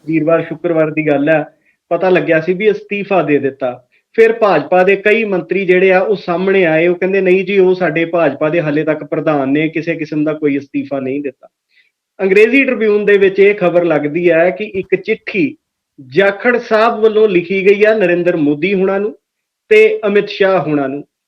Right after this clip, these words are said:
ਜਿਹਦੇ ਵਿੱਚ ਜ਼ਿਕਰ ਹੈ ਵੀ ਪੰਜਾਬ ਪ੍ਰਤੀ ਨਜ਼ਰੀਆ ਜਿਹੜਾ, ਉਹ ਬਦਲਿਆ ਜਾਵੇ।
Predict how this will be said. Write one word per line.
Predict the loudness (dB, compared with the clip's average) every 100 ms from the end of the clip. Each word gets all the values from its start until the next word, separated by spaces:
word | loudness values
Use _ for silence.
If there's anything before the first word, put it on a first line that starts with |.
| _
ਜਿਹਦੇ | 0 2 4
ਵਿੱਚ | 4 2 2
ਜ਼ਿਕਰ | 0 0 2 2 4
ਹੈ | 2
ਵੀ | 0
ਪੰਜਾਬ | -4 -4 -2 2 2 2 0 -2
ਪ੍ਰਤੀ | -2 0 -2
ਨਜ਼ਰੀਆ | -2 -2 -2 0 2 2
ਜਿਹੜਾ, | 0 2 0 0 0
ਉਹ | 0
ਬਦਲਿਆ | 2 2 2 2 2
ਜਾਵੇ। | -2 -6 -12